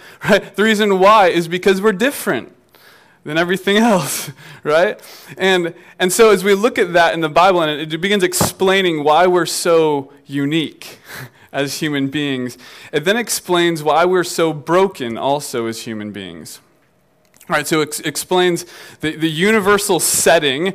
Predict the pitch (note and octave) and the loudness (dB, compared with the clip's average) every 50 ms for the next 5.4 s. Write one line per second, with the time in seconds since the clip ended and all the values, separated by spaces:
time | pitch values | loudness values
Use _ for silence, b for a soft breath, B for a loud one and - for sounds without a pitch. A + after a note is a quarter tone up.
0 | B B B D#3 D3+ E3+ F3 D#3+ B2 - F3 E3+ - - G3 F3+ F3 D#3 D#3+ D#3+ | B B B -4 -2 0 0 0 -2 -2 -4 -4 -2 0 0 0 0 0 -2 -2
1 | F3+ G3 G3+ F#3 F3+ F3+ F3 - E3 D3 D3+ - G3+ A#3+ B3 - - - - E3+ | 0 0 0 0 0 -2 0 0 -2 -2 -2 -2 -2 -2 -2 -2 -4 -4 -4 -4
2 | D3 C#3+ D3 E3+ F#3+ G3+ F#3+ B B B B E3+ E3+ - F#3+ F#3 E3 E3 F#3 F3 | -2 -2 0 0 0 0 -2 B B B B -2 -2 0 -2 -2 0 2 2 2
3 | - - - - _ - - - F3+ A3 A3+ G#3+ F#3 F3+ F3 F3+ - - F3+ E3 | 0 -2 -8 -10 _ -4 0 2 4 4 6 6 6 4 4 2 2 -2 -6 -6
4 | - E3 - D#3 C#3+ C#3+ - E3 C#3 D#3 D3+ C#3+ - - - - - - F3+ E3+ | -6 -6 -4 -6 -6 -4 -2 0 0 2 0 0 -2 -4 -6 -8 -6 -4 -2 0
5 | D#3+ D3 C3+ A2+ G2 - - | 2 2 2 2 0 -2 -4